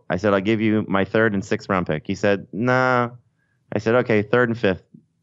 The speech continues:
"Uh, maybe." I said, "Third and fourth." "Uh,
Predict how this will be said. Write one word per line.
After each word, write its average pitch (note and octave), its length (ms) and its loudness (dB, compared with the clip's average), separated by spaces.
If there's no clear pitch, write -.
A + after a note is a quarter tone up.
"Uh, C3+ 260 0
maybe." C3+ 500 2
I F#2+ 40 -2
said, G2 440 2
"Third C#3 220 4
and C3+ 100 0
fourth." F2 380 -2
"Uh, D3 600 2